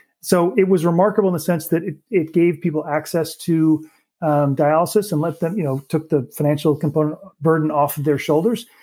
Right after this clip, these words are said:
But by the same token, it clearly led to some, um, topsy-turvy financial incentives where the dialysis providers realized, well, there's the pot of gold. It's all on dialysis. So Fresenius and DaVita did what any good,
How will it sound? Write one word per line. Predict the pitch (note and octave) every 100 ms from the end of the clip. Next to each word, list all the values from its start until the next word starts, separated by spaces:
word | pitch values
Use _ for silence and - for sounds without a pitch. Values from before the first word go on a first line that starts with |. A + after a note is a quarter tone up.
| _ _
But | C#3
by | D#3+
the | D#3
same | F3+ F3
token, | F3 E3 E3 D#3
it | E3+ G#3
clearly | - D#3 F#3+ C#3+
led | C#3 D3 C#3+
to | D#3
some, | C#3 D3+ D3 C#3+ C#3+ _ _ _ E3
um, | D3 C#3+ C#3 C3+ A#2+ _ _ _ -
topsy-turvy | E3 - D3+ D#3+ D3+
financial | C#3+ C#3 E3+ -
incentives | C3+ D3 C#3 D3
where | C3 D3 C#3+
the | D3+
dialysis | C3 C3+ D#3+ G#3+ - D3
providers | C#3+ C3+ C#3 C3
realized, | C#3+ D3 C#3+ C#3+ C#3+ _ _ _
well, | D3
there's | F#3 G#3+
the | -
pot | D3+ C#3
of | B2
gold. | E3 E3 D3
It's | D3+
all | D#3
on | E3
dialysis. | D3+ C#3 F3+ E3 - E3 - _ - _ _
So | - D#3+ D#3 D#3 D3+
Fresenius | C3+ F3 F3+ E3
and |
DaVita | C#3 E3 D#3+ C3
did | D3+ D#3 C#3 _ _ _ -
what | C#3+ D#3+
any | D3+ D#3
good, | D#3+ D#3 C#3